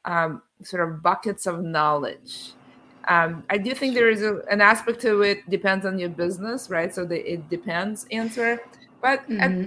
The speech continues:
Speaker 1: the same time, as an in-house lawyer, some things are kind of more fundamental working knowledge of
Speaker 2: Sure.
Speaker 1: running a, a business, uh, whatever a, a
Speaker 2: Mm-hmm.
Speaker 1: business is. <laughs> So I'm just curious how you, how, how, if, if you were to think in buckets,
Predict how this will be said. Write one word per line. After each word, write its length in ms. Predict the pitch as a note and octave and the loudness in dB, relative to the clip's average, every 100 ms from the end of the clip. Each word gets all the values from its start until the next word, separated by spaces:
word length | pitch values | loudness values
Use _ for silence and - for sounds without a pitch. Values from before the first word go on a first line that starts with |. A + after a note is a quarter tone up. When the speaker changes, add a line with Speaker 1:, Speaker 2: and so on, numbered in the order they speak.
| C4+ | -4
Speaker 1:
the 80 | C4+ | -6
same 420 | - C#4+ C4 A3+ | 2 4 4 2
time, 500 | A3+ C4 A#3+ G#3+ G3 | 0 4 8 6 4
as 80 | G3 | 0
an 140 | G3+ G3+ | 0 0
in-house 320 | G3 F3+ G3 | 0 0 0
lawyer, 160 | G3 | -2
some 220 | F#3 F#3 F3+ | -2 -6 -6
things 220 | F3 E3+ | -8 -4
are 120 | D#3 | -4
kind 180 | D#3+ D#3+ | -4 -6
of 60 | |
more 240 | D#3 D#3+ D#3+ | -6 -6 -6
fundamental 800 | - D#3+ D3+ D#3+ D#3 D#3 D#3+ D#3 | -6 -6 -6 -6 -8 -6 -4 -2
working 420 | D3 D#3+ D#3+ D#3 | -4 -4 -8 -2
knowledge 520 | D#3 D#3 D#3 D3 D3+ | 0 2 0 -2 -4
of 140 | D3 | -6
Speaker 2:
Sure. 320 | D3+ C4 A#3 E3+ | -4 -8 -8 6
Speaker 1:
running 380 | G3 G#3+ G#3+ | 6 8 6
a, 60 | A3 G#3 - | 4 2 6
a 160 | B3 G#3 | 8 10
business, 580 | A3 A3+ E3+ E3 C#4 - - - - - | 10 10 2 -6 -8 -12 -20 -20 -8 0
uh, 200 | F3+ F3+ | 0 0
whatever 440 | F3+ F#3 G3+ F#3+ | 2 4 4 4
a, 220 | F3 - - - | 2 0 -4 2
a 140 | F#3+ | 2
Speaker 2:
Mm-hmm. 80 | E3+ | 4
Speaker 1:
business 400 | F3+ F#3 E3+ F3 | 2 2 0 2
is. 300 | A#3 G#3+ D4+ | 6 6 6
<laughs> 460 | D#4 F4 G4+ - F#4 D5 - | 6 6 4 2 -4 -10 -6
So 80 | - | -2
I'm 80 | F#4+ | 2
just 180 | G#4+ - | 2 4
curious 300 | F#4 F4 C#4 | 4 4 4
how 140 | B3+ | 2
you, 380 | C#4+ C4 B3+ A3 A#3 | 2 -2 -4 -6 -8
how, 280 | C4 C4 A#3+ | -6 -4 -2
how, 160 | B3 B3 | -2 -2
if, 260 | - G3+ G3+ | -4 -8 -10
if 220 | - A#3 C4+ | -10 -10 -8
you 120 | B3+ | -4
were 180 | A#3 A3 | -2 -2
to 100 | G#3 | -6
think 220 | G#3 G3+ | -6 -6
in 180 | E3+ D#3+ | -8 -10
buckets, 520 | D#3+ - D#3 - | -12 -12 -20 -20